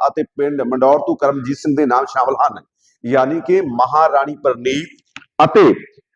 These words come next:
ਦੂਸਰੇ ਪਾਸੇ ਉਹਨਾਂ ਦੇ, ਅਹ, ਜਤਿੰਦਰ ਕੌਰ ਜਿਹੜੇ ਪਟਿਆਲਾ ਤੋਂ ਨੇ, ਜਿਹੜੇ ਕੈਪਟਨ ਅਮਰਿੰਦਰ ਸਿੰਘ ਦੀ ਲੜਕੀ, ਉਹਨਾਂ ਨੂੰ ਲਗਾਤਾਰ, ਅਹ, ਜਿਹੜਾ ਹੈ ਕਾਂਗਰਸ ਪਾਰਟੀ ਦੇ ਵੱਡੇ ਆਗੂਆਂ ਨੂੰ ਆਪਣੀ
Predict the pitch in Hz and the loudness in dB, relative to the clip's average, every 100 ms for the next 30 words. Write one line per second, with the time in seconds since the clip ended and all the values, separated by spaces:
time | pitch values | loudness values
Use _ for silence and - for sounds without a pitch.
0 | - 110 110 151 - 190 175 151 135 170 | -2 2 4 4 6 4 6 4 4 2
1 | 131 - 139 160 165 143 156 160 - _ | 2 4 2 4 4 6 6 4 0 _
2 | _ _ _ - 123 123 120 113 98 92 | _ _ _ 0 2 4 4 2 -2 -4
3 | 120 - 156 156 175 170 139 143 95 - | -4 2 4 6 4 4 4 6 2 -6
4 | _ _ 127 160 165 147 135 139 151 160 | _ _ -6 -4 -2 2 2 2 0 -2
5 | 160 175 - _ - 113 131 147 - - | -2 -4 -8 _ -6 -2 0 -2 -2 -2
6 | 139 139 156 160 156 151 123 120 165 170 | -2 -2 -4 -4 0 0 0 0 -2 0
7 | 175 165 165 131 107 113 131 165 165 165 | -2 -2 -8 -10 -4 -4 0 0 2 2
8 | 143 156 104 - _ _ _ - 139 143 | 4 4 0 -8 _ _ _ -4 -2 -2
9 | 139 147 170 156 147 170 - _ _ - | -2 2 2 4 2 0 -4 _ _ -4
10 | 156 147 175 - 143 - 160 160 170 120 | -2 -2 -6 -2 0 0 -2 -2 -2 -2
11 | 117 139 165 123 117 117 156 160 165 123 | -2 -2 0 0 -2 0 -2 -2 -8 -6
12 | 123 - 151 | -6 -4 -4